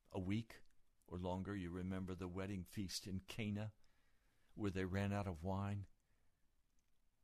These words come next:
Well, in that day, the bridegroom comes and he has virgins that attend him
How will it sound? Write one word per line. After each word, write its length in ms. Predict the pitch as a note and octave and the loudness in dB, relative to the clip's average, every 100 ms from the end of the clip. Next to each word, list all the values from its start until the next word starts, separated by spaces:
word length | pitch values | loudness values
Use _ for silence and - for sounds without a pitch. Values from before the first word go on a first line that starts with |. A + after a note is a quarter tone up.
| _ - _ - _ _ - - - | _ -20 _ -20 _ _ -20 -14 0
Well, 340 | G#2+ G2+ - - _ - - - - - - - - - - - - - - - | 2 2 0 -14 _ -14 -14 -14 -18 -20 -20 -20 -20 -20 -20 -20 -20 -20 -20 -6
in 200 | A#2+ A2+ | 2 4
that 260 | B2 - | 4 0
day, 400 | G2+ A#2 F2+ G2 - - - _ - - - _ | 0 2 2 -2 -6 -20 -20 _ -20 -20 -20 _
the 80 | - | -10
bridegroom 680 | E2 G2+ A2 G#2+ G2 G2+ F#2+ | -2 2 2 2 4 4 4
comes 540 | - A2+ E2+ F#2+ - | 2 2 2 2 0
and 140 | F#2+ F#2+ | 0 0
he 80 | |
has 280 | F2+ G#2 F2 | 2 0 0
virgins 800 | E2 G2+ A2 G2 G#2 G2+ - - - - | -2 0 0 0 0 0 -2 -10 -16 -4
that 120 | G#2+ | -2
attend 500 | F#2+ - - C#3+ B2+ | -2 -4 -2 0 0
him 340 | - D2+ E2 | -2 -4 -4